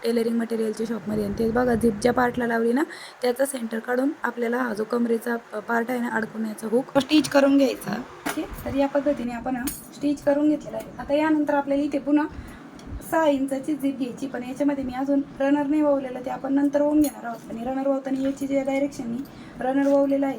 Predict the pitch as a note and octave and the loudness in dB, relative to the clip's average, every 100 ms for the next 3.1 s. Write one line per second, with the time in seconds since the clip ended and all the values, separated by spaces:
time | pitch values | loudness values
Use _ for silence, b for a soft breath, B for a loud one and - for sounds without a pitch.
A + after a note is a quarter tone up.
0 | - C4+ C4+ C4+ C#4+ C#4 A#3+ A3+ G3 A3+ | -4 -6 -2 -2 -2 -4 -8 -8 -12 -12
1 | A#3 A#3 A#3 D#4+ - B B - B3+ B3 | -10 -10 -6 -6 -6 B B -12 -10 -8
2 | A#3+ B3 A#3+ A#3 C4+ C#4+ D#4 C#4+ B3+ C4 | -8 -8 -8 -4 0 0 0 0 0 -2